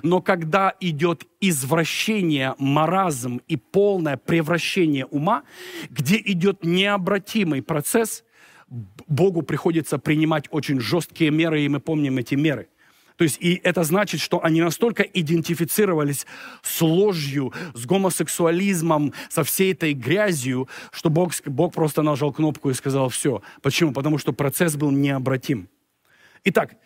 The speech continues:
войдя в покой с собой, успокойся от всех дел плоти, проводи время с Творцом, и Он откроет тебе твоё имя в своё время, когда ты войдёшь в зрелость. Поэтому вот это, дорогие, и есть,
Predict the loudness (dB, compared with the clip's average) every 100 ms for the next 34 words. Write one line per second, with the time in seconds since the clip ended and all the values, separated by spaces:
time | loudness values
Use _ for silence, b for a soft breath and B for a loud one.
0 | b -2 0 2 2 0 0 -2 0 2
1 | 2 0 -2 0 2 0 -4 B B B
2 | -4 0 -2 2 2 2 0 0 -2 -2
3 | 0 0 2 0 0 0 0 0 -4 -12
4 | B B 0 2 2 0 0 2 0 0
5 | -4 -4 -4 -4 -2 -2 -4 B B B
6 | 2 2 0 -2 2 2 2 -2 -4 -2
7 | -2 0 0 0 0 2 -2 -4 _ _
8 | -8 -2 2 2 4 2 2 -2 -8 _
9 | b b b b b -2 2 2 2 2
10 | 2 2 0 -2 0 0 0 0 0 0
11 | 2 0 2 0 0 0 0 0 0 -2
12 | -2 -2 2 2 2 -4 -12